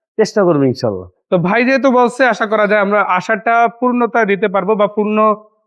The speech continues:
Speaker 2: করতে পারবো, সেই সম্ভাবনা কিন্তু রয়ে যায়। আলহামদুলিল্লাহ, ভিতরে ডেকোরেশনটা খুব চমৎকারই আছে। আপনারা কিন্তু একদম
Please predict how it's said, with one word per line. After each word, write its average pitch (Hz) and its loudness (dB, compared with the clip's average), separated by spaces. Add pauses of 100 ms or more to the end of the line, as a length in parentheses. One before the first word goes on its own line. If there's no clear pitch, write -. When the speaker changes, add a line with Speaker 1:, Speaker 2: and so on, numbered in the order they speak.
Speaker 2:
করতে 277 2
পারবো, 202 2
সেই 226 0
সম্ভাবনা 196 0
কিন্তু 190 -2
রয়ে 202 4
যায়। 202 2 (400)
আলহামদুলিল্লাহ, 190 2
ভিতরে 190 0
ডেকোরেশনটা 185 0 (140)
খুব 196 -4
চমৎকারই 180 2
আছে। 165 2
আপনারা 202 0
কিন্তু 202 -2
একদম 214 -2